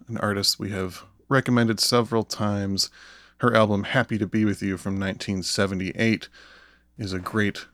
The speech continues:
place to go if you're looking for some more late seventies female-fronted funky soul tracks. Uh, Jean also has a strong jazz background as well. She did a couple of those black jazz releases with her then husband, Doug Carn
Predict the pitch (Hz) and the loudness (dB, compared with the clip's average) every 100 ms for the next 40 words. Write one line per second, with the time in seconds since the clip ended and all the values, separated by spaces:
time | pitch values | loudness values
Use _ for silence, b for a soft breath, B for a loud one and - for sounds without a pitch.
0 | - - 101 - 104 101 101 95 98 107 | -18 -6 -4 -4 -2 -2 -2 -4 -2 -2
1 | - 104 - 107 - 107 110 113 110 113 | 0 -2 0 -2 0 2 4 4 6 4
2 | 120 - - 113 110 107 104 98 - - | 4 2 0 2 2 2 0 0 -4 -6
3 | 104 98 92 92 - 92 90 95 92 95 | -4 -2 -2 -4 -4 -6 -4 -4 -4 -8
4 | _ _ _ _ _ _ _ - - 101 | _ _ _ _ _ _ _ -18 -4 -2
5 | 98 104 98 98 - - - 104 90 90 | -2 -2 -2 -4 -6 -6 -4 -2 -4 -4
6 | - - 85 - - - - - 95 90 | -6 -4 -4 -4 -4 -4 -4 -8 -8 -6
7 | 101 143 135 117 131 123 113 - 113 107 | 0 4 4 4 4 2 2 0 0 0
8 | 101 107 - _ - 107 101 - - - | 0 -4 -10 _ -2 0 0 -2 -8 -8
9 | - - - - - - - - - 123 | -10 -10 -12 -10 -10 -10 -10 -12 -10 -8
10 | 87 104 - - - - - - 113 104 | -8 -10 -20 -20 -20 -20 -18 -8 -4 -2
11 | 95 90 - 98 95 - 87 85 87 - | -2 -4 0 0 -2 -4 -4 -2 -4 -4
12 | - - 117 - - 98 - 95 98 92 | -10 -12 -10 -6 -6 -6 -10 -10 -8 -6
13 | 90 95 98 87 95 90 - 98 92 - | -8 -6 -8 -8 -8 -6 -2 -2 -4 -10
14 | - 85 | -8 -8